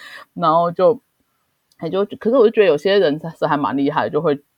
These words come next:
跳脱选择创业，像乔那样子啊，我就觉得，哦，超勇敢，很佩服这样子。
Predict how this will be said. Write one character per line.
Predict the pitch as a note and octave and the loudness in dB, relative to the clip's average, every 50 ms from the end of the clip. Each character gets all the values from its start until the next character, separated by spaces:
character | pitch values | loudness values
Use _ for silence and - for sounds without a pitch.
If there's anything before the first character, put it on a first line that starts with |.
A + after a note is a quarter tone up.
| _ _ _ | _ _ _
跳 | - - F3+ D#3 D3 | 0 2 2 2 2
脱 | E3 D3+ C#3 D3 | 0 -2 -2 -2
选 | - C#3 A2+ A#2+ | -2 -6 -8 -8
择 | - A2+ B2+ | -8 -8 -8
创 | C3 - C#3 C3+ C3 | -6 -4 -4 -2 -2
业， | C3+ C3+ | -4 -4
像 | C3+ F3 E3 D#3 | -4 -6 -8 -8
乔 | - - C3 A#2 B2 | -6 -6 -4 -4 -2
那 | C3+ C3+ | -2 -2
样 | C3 C3 C3 | -4 -4 -6
子 | C3 - | -8 -8
啊， | A2 | -10
我 | C3 D3+ | -10 -10
就 | E3 E3+ D#3+ | -10 -10 -10
觉 | D#3+ - C#3+ | -8 -10 -8
得， | - - | -4 -4
哦， | F#3+ F3 - _ _ | -6 -6 -8 _ _
超 | _ - G3+ F3+ F#3 F#3+ | _ -4 -2 0 0 2
勇 | F3 D#3+ E3 E3+ | 0 0 -2 -2
敢， | F3 D3+ C#3 B2+ | -4 -4 -4 -4
很 | C3 C#3 C#3 C#3 | -6 -8 -8 -8
佩 | C3+ F3 E3 D3+ | -6 -6 -6 -6
服 | C#3+ C3+ A#2+ A2 A2+ | -8 -10 -14 -14 -10
这 | A#2+ C3+ | -8 -8
样 | B2+ A#2+ G#2 | -8 -8 -10
子。 | - _ - - | -12 _ -20 -20